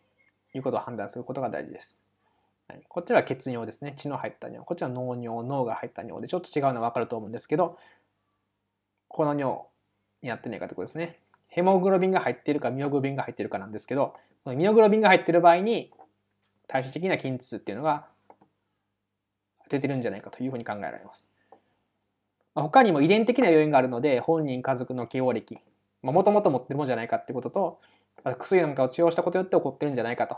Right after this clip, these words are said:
いうことを確認していくことが大事だということですね。はい。で、さっきも言った通り、筋肉痛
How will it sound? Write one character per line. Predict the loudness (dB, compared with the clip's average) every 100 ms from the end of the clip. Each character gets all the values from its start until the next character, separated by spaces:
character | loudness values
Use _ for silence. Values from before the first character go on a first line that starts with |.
| -8
い |
う |
こ | -4
と | -4
を |
確 | -4 -6
認 | -8
し | -8
て | -10
い |
く |
こ | -6
と | 0
が | 0
大 | 0 -6
事 |
だ | -8
と | -16 -20 _ _ _ _ _ _ _ _ _ -12
い |
う | -10
こ |
と | -8
で | -8
す | -8
ね。 | -8 -8 _ _ _ _ _ _ _ _ _
は | -18 -16
い。 | -16 _ _ _ _ _ _ _ -2
で、 | 4
さ | 4
っ |
き | 6
も | 4
言 |
っ | 4
た | 0
通 | 0
り、 | 0 -2 -6 0
筋 | 4
肉 | 4 4 0
痛 | 6 8 8 6 2